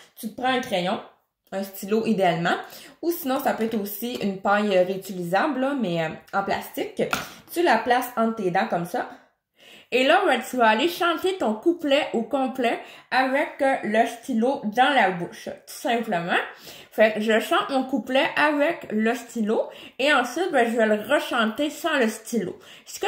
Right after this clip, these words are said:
ça fait quand j'ai le stylo, tu le vois quand je parle, ben, j'ouvre un petit peu plus la mâchoire. J'ai pas le choix de l'ouvrir grand vu que j'ai ça dans la bouche. Fait que c'est vraiment un bon exercice pour ça.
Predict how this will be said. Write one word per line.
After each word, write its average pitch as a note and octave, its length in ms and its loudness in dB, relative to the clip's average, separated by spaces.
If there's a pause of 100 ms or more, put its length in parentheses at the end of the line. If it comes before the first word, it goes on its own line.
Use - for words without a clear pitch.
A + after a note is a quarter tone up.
(120)
ça - 140 6
fait F4 340 2
quand A#3 200 0
j'ai A#3 100 2
le G3 140 2
stylo, A3+ 520 -4 (300)
tu B3+ 80 0
le G#3+ 100 6
vois A3+ 400 4
quand G#3 140 4
je - 160 -8
parle, A3+ 520 2 (320)
ben, G#3+ 200 4 (160)
j'ouvre C4 380 2
un B3+ 120 2
petit - 200 -8
peu A#3+ 180 -4
plus C#4 420 -2
la A3 360 2
mâchoire. A3 640 0
J'ai G#3 180 2
pas B3 180 0
le C4 60 0
choix D4+ 280 0
de C#4+ 60 -2
l'ouvrir A#3 440 2 (120)
grand F#3+ 340 0 (420)
vu A3 240 0
que A#3 80 0
j'ai G#3 160 4
ça A#3 320 0
dans G#3+ 240 4
la F#3+ 160 2
bouche. - 400 -8 (440)
Fait F#3 100 0
que F3+ 60 -4
c'est F#3 100 -4
vraiment G3 240 0
un C4+ 80 2
bon A#3+ 180 2
exercice A#3 460 0
pour - 180 -14
ça. C4 180 -2